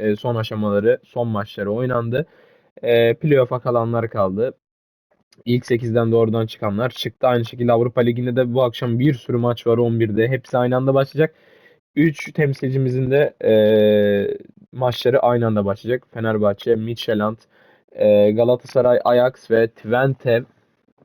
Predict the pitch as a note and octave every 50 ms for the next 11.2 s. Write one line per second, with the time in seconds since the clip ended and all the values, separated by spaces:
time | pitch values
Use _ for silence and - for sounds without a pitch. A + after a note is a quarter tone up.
0 | _ _ _ _ _ _ _ _ _ _ _ - - G#2+ - - C#3 - - B2+
1 | A#2 - A2+ A2+ A2 - C#3 B2+ A2+ A2 G#2+ A#2 A#2 - - A#2 A2 A2+ - A2+
2 | A2 - B2 B2+ B2+ - _ _ _ _ _ _ _ _ _ - C3+ C#3 - -
3 | - - C3 A#2 - A2+ A2+ A2+ A2 G#2+ A2+ A2+ A2+ A2 A2+ C#3 C#3+ - _ _
4 | _ _ _ _ _ _ _ _ _ - - - - - A2 A2 - - - -
5 | A#2 A#2+ A#2 - - - A#2 A#2 C3+ C3+ C3 B2+ A#2+ A2+ A2+ A#2 B2 C3+ D3+ -
6 | - - _ - A2 A#2+ A#2 A#2 - - - C3+ B2 B2+ B2+ B2+ A#2 A2 - -
7 | - - - - - _ _ _ _ - A2+ A#2 B2 A#2+ B2 C3 C3 B2 A#2 -
8 | - - - C3 B2+ A#2 A2 C3 D#3+ - - _ _ _ - - _ _ - -
9 | - G#2+ G#2+ G#2+ G#2+ G#2+ G#2 A#2 A#2 A#2 A#2 B2 B2 B2+ B2+ B2 - C3 C3 B2+
10 | A#2 A#2+ A#2 A#2+ A#2+ B2 B2+ - - A#2 - B2 A#2 A2+ - C3 A#2+ A#2 A#2+ -
11 | - C#3+ C#3